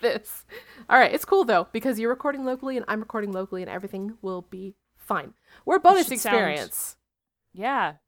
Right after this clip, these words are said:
Speaker 1: We're a
Speaker 2: We are
Speaker 1: podcast with a... Oh, you wanna do it?
Speaker 2: I was gonna try.
Speaker 1: <laughs> Do it. I believe in you.
Speaker 2: Okay. We are a podcast with a deeper look at the play experience and the finer details of running and writing games.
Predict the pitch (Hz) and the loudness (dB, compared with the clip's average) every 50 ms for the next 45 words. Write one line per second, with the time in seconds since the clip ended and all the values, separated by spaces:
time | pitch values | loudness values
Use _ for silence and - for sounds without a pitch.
0 | _ _ - 202 233 294 339 339 - 240 269 254 247 240 262 269 - - - 240 | _ _ -8 -4 0 0 0 0 2 2 2 4 6 6 6 4 2 -2 -6 -4
1 | 262 262 254 254 247 - - 208 202 185 180 185 180 185 202 202 196 226 233 254 | -4 -2 0 -2 0 4 4 4 4 4 0 -4 -6 -6 -6 -6 -4 -6 -8 -8
2 | - _ _ _ _ _ - 311 - - - - - - - - 381 330 320 277 | -10 _ _ _ _ _ -4 -4 -4 -2 -2 0 4 6 6 6 6 4 2 2
3 | 285 294 254 294 285 254 311 370 359 359 240 208 214 285 - - - 233 - - | 2 0 2 6 8 12 12 12 12 12 12 10 8 4 2 -2 -6 -12 -10 -10
4 | - 254 - - - - - _ _ _ _ _ _ _ _ _ _ _ _ _ | -10 -10 -8 -8 -8 -8 -8 _ _ _ _ _ _ _ _ _ _ _ _ _
5 | - - 226 190 170 156 - - _ _ _ - 190 185 196 185 175 170 170 226 | -4 -2 0 0 0 -2 -4 -8 _ _ _ -6 -4 -2 -2 -2 -2 0 0 0
6 | 226 214 185 160 147 - _ _ _ - 240 - 220 247 247 233 233 214 208 - | 2 2 2 0 0 -4 _ _ _ -20 -16 -10 -2 0 2 4 4 2 2 2
7 | - 262 262 247 - 254 220 175 170 - 185 160 180 - 208 202 - 247 220 185 | 2 2 2 2 2 -2 -2 -2 -2 -6 -10 -16 -16 -16 -16 -12 -12 -8 -8 -8
8 | 190 - - 208 - - - - - 202 208 208 - - - 196 180 170 170 165 | -8 -8 -12 -18 -20 -20 -16 -12 -10 -10 -10 -10 -12 -12 -10 -8 -8 -8 -8 -10
9 | - 214 - - 175 175 - - 190 180 185 196 202 175 165 147 - - 180 180 | -10 -12 -14 -14 -14 -14 -6 -4 -2 -2 -2 -4 -6 -10 -12 -14 -12 -10 -8 -8
10 | 185 170 180 151 160 170 170 170 185 190 190 214 233 233 240 233 254 262 254 - | -8 -8 -10 -12 -10 -10 -10 -8 -10 -8 -6 -6 -6 -6 -4 -4 -4 -4 -6 -6
11 | - - _ - - - | -10 -16 _ -20 -20 -20